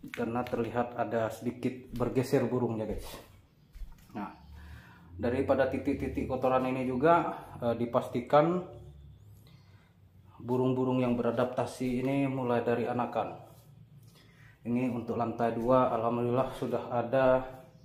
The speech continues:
eh, titik-titik positif.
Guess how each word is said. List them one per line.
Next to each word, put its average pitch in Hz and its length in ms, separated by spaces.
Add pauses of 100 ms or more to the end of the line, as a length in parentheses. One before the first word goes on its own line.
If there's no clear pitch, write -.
(720)
eh, 110 440 (520)
titik-titik - 720 (720)
positif. - 560